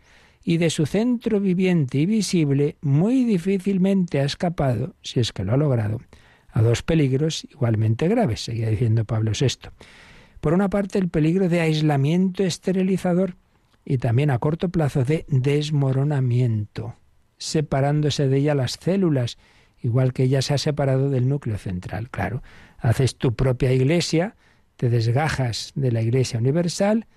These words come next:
Bueno, esto claro, en los extremos ya es el cisma y la herejía, pero sin llegar a eso, pues eso, esto siempre a lo suyo, ese siempre a lo suyo. Esto nunca participan en las cosas de la diócesis, nunca participan en las cosas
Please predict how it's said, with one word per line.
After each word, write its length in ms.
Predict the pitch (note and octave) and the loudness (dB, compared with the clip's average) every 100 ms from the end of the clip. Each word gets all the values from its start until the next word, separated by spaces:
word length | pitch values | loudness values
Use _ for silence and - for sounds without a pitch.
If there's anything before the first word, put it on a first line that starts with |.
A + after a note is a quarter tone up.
| _ _ | _ _
Bueno, 240 | G#2 A2+ - | -4 -4 -4
esto 180 | - G#2+ | -4 -2
claro, 200 | A2+ A#2 | 0 0
en 160 | F2+ | 0
los 200 | E2+ - | -4 -2
extremos 500 | - - A#2+ B2 B2+ | -4 0 2 2 2
ya 260 | B2 C#3 C4+ | 2 0 -4
es 160 | F3+ A2+ | -6 -4
el 140 | G2+ | -4
cisma 460 | - D#3+ C3 - - | -2 0 -2 -6 -12
y 100 | - | -8
la 120 | G#2 | -8
herejía, 400 | F2 - D3+ A2+ | -8 -4 -2 -2
pero 160 | - A2 | -6 -4
sin 180 | A2 A2+ | 0 0
llegar 240 | A#2+ F3 | 2 2
a 80 | G#3+ | 2
eso, 220 | G3 G3+ - - - - - | 0 -2 -6 -16 -20 -20 -4
pues 180 | C3+ F#3+ | -2 0
eso, 340 | F#3+ D3+ F#3 - | 0 -2 -6 -6
esto 280 | C#3 - E3 | -6 -2 0
siempre 320 | F3+ F3+ F#3+ | 2 2 2
a 60 | |
lo 100 | D#3 | 2
suyo, 340 | C3 - F#2+ D#2+ | 0 -2 -6 -4
ese 300 | F3 F3+ F#3 | -2 0 0
siempre 320 | D#3 E3+ D3 | 0 -2 0
a 40 | B2 | -2
lo 100 | G#2+ | -4
suyo. 260 | - F#2 | -8 -6
Esto 240 | E3 E3 F#3+ | -4 0 2
nunca 320 | G3+ G3+ F#3 | 2 2 0
participan 560 | F3 E3 D#3+ F#3 F#3 D#3+ | -2 -2 -2 -2 0 0
en 140 | C#3+ | 0
las 240 | C#3 C3 | 0 -2
cosas 320 | - D#3+ D#3+ C#3+ | -2 -2 0 0
de 100 | A2+ | -2
la 80 | |
diócesis, 360 | A2 A#2 A2 A2 | 0 -2 -2 -2
nunca 320 | E3+ G#3 G3 | 0 0 0
participan 480 | F3 E3 D#3 E3 F3 | -2 -2 -2 0 0
en 100 | D3+ | 0
las 140 | C3 | -2
cosas 340 | - C#3+ D3 | -2 0 0